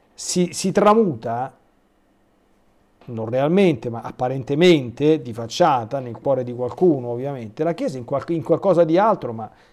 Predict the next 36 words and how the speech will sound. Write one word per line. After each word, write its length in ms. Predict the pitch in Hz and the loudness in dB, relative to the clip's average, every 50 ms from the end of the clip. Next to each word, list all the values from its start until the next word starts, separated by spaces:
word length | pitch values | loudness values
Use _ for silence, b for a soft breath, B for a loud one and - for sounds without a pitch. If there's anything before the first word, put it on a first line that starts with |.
| b b b _ _ _ _ _ _ - 135 B B B B | b b b _ _ _ _ _ _ -20 -20 B B B B
che 140 | B - 156 | B -2 0
non 120 | 156 160 | 0 0
esprime 680 | 156 147 - - 185 202 175 143 127 117 - _ _ _ _ | -2 -2 -4 -4 -4 -2 -2 -4 -4 -8 -12 _ _ _ _
la 140 | - 120 113 | -10 -8 -6
sua 200 | 113 151 143 131 | -4 -2 -2 -4
essenza, 560 | 120 - - - 180 202 190 143 - - 120 | -4 -6 -8 -6 -6 -6 -6 -6 -8 -8 -8
la 80 | 113 110 | -8 -8
sua 140 | - 135 | -8 -8
vocazione, 760 | 131 127 123 120 120 120 - - - 160 170 156 127 110 107 - b b b b b b | -6 -4 -4 -4 -6 -6 -8 -4 -2 0 0 0 -2 -4 -12 -16 b b b b b b
la 160 | 151 139 127 | -8 -6 -6
sua 160 | 110 - 143 | -4 -4 -6
missione, 840 | 135 135 127 - - - - 165 180 170 139 120 104 - _ _ _ _ _ | -6 -6 -8 -10 -8 -2 2 4 4 4 2 -2 -6 -14 _ _ _ _ _
la 120 | - 123 | -8 -6
sua 160 | 113 147 151 | -2 0 0
ragion 360 | 151 147 135 120 127 131 127 127 | 2 0 0 -2 -6 -10 -6 -2
d'essere, 560 | 151 165 - - - - 104 101 101 104 101 _ | 0 0 0 -2 -6 -12 -12 -12 -12 -14 -14 _
il 100 | - 123 | -14 -12
motivo 280 | 123 123 127 165 175 156 | -8 -4 0 0 0 0
per 120 | 127 110 | 0 -4
cui 120 | 120 127 | -8 -8
Dio, 300 | 113 120 147 160 160 135 | -4 -2 -2 -2 -2 -4
per, 180 | - - 123 110 | -8 -10 -10 -8
per 120 | 110 120 | -8 -10
cui 120 | 113 - 123 | -10 -10 -8
Gesù 220 | 135 135 120 156 | -8 -4 -2 -2
l'ha, 320 | 156 147 131 113 - - - _ _ | 0 0 -2 -4 -6 -10 -20 _ _
l'ha 140 | - 110 | -18 -16
creata 360 | - - 120 127 147 160 160 175 | -14 -8 -4 -2 -2 0 0 -2
e 40 | |
l'ha 80 | 135 110 | -2 -4
fondata 560 | - - 107 113 135 143 135 113 107 95 - _ b b b b b b | -8 -12 -8 -6 -4 -4 -4 -4 -8 -12 -16 _ b b b b b b
e 120 | b 151 | b -8
l'ha 80 | 127 120 | -8 -6
mandata 320 | 117 113 117 135 131 156 | -6 -6 -8 -6 -6 -6
nel 100 | 139 120 | -6 -6
mondo. 400 | 110 107 117 123 120 110 110 - | -8 -12 -12 -12 -12 -14 -18 -20